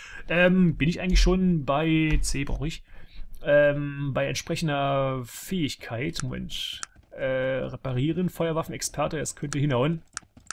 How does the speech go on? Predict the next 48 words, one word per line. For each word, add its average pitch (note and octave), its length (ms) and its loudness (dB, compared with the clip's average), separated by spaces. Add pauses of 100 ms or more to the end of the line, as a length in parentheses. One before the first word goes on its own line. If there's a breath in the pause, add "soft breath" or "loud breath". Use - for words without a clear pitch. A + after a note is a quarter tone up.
(1160)
Oder B2+ 220 -6
brauche C3 260 -4
ich - 40 -10
das - 180 -6
da? A#2+ 120 -6
Ich - 80 -14
brauche - 140 -14
lieber, B2 200 -2
ich - 60 -14
glaube, C3+ 160 -4
ich, B2+ 60 -10
äh, B2 60 -6
das, - 220 -4
mö-, C#3+ 120 0
möglicherweise C#3 380 2
muss C#3+ 140 2
ich C#3 60 0
noch, A#2+ 160 -6
äh, C3+ 240 2
hier D3 100 2
einen C#3 140 0
Punkt F3+ 180 4
investieren, C#3+ 440 0
um C3 40 -2
den B2+ 80 -2
Schalldämpfer-Revolver A#2+ 760 2
zu, A#2 240 0 (1200)
äh, - 680 -12
äh, C3+ 460 -6
bauen C#3 300 -2
zu C#3 140 -4
können. E3+ 360 2 (300 loud breath)
Oder - 80 -8
vielleicht C#3 160 2
sogar B2 160 2
zwei C3+ 220 2
Punkte. D3+ 500 4 (420)
Was C#3 120 2
aber C3+ 100 0
nicht B2+ 80 2
so D3 80 2
schlimm F#3+ 180 8
ist, F3+ 140 6
weil D3 80 8
ich - 60 0
bin C#3+ 100 0
ja C#3 340 4
fast - 520 -2